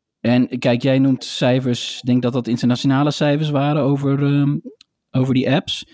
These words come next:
In Nederland, had ik het laatste onderzoek er net bij gepakt, eh, was een onderzoek uit november. En in Nederland is Spotify al de nummer één, eh, manier om podcasts te luisteren. En dat doen mensen dan op hun, eh, mobiele telefoon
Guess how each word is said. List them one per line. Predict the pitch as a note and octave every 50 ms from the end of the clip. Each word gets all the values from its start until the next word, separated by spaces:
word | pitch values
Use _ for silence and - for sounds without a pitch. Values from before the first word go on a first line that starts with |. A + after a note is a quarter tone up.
| _ _
In | - B2 A#2 A#2
Nederland, | B2 B2 D3 F3 F3 C3+ B2 B2 C3 G3 A3+
had | - C#3+ C#3
ik | C#3+
het | B2 B2+
laatste | A#2+ A#2+ B2 C#3 D3+ - A#2+
onderzoek | C#3 C3+ B2 C3 B2 A#2+
er | B2
net | A#2+ B2 A#2 A#2
bij | A#2 A2+ A#2
gepakt, | A2 - - - A2 A2 - - -
eh, | - - A2+ A2
was | G#2+ A2 A2 A#2+
een | -
onderzoek | - A#2 A2+ A2 A#2 G#2+ G2
uit | G2+ G#2
november. | - G#2 G2 F#2+ - A2+ C3 D#3+ G#3 A#3+ - _ - - _ _ _ _
En | - B2+
in | A#2+ A#2+
Nederland | B2+ C3 C#3+ E3+ E3 D#3 D3 -
is | - C#3 - - -
Spotify | - - - D#3 - D3+ C3+ - C3+ C3+ C3 G2+
al | A#2 C3 B2 A#2+
de | B2+ A#2+ A#2+ B2
nummer | A#2+ B2 B2 B2 B2 B2 -
één, | A2 G#2 F#2+ E2+ D#2+ - _ _ _ _ _ _ _ _ _ _ _
eh, | - G2+ G2 G2+
manier | G2 G#2 G#2 G#2 A2 A2+ A2+ A2 -
om | A#2+ G#2+ G#2 -
podcasts | - A2+ G#2+ - - - F#2+ F#2 - -
te | - A2
luisteren. | A2 A2+ G#2+ G2+ F#2 - - - F2
En | E2+ F2
dat | F#2 F#2+
doen | G#2+ A2 A2
mensen | A2 A2 A2 G#2+ - G#2
dan | G#2 G#2 G#2+
op | - G#2+ -
hun, | G#2+ G2+ G#2 G#2
eh, | G2+ G2+
mobiele | G2+ G2+ G2 G#2+ G2+ A2+
telefoon | A2+ - G2 G2+ - F#2 F2+ A#2+ F#3